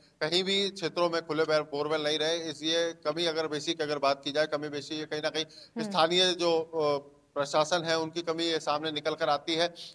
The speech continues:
Speaker 1: जब कोई घटनाएं सामने आती है उसके बाद ही इन बातों का जिक्र होता है, लेकिन उसके बाद फिर से ये मामला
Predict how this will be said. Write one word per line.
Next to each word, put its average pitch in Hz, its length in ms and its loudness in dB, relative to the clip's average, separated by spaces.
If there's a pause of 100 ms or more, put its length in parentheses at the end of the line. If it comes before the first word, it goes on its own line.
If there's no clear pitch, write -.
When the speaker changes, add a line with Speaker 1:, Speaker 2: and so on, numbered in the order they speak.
(160)
Speaker 1:
जब 170 160 2
कोई 185 140 2
घटनाएं 156 320 4
सामने 170 300 4
आती 160 200 4
है 175 60 -2
उसके 170 160 -4
बाद 156 280 4
ही 175 100 0
इन 165 100 -4
बातों 156 240 0
का 156 80 -4
जिक्र 147 260 -6
होता 160 200 0
है, 170 60 0
लेकिन 165 180 -4
उसके 151 180 -8
बाद 151 120 2
फिर 180 200 -4
से 180 220 -2
ये 165 80 2
मामला 151 320 0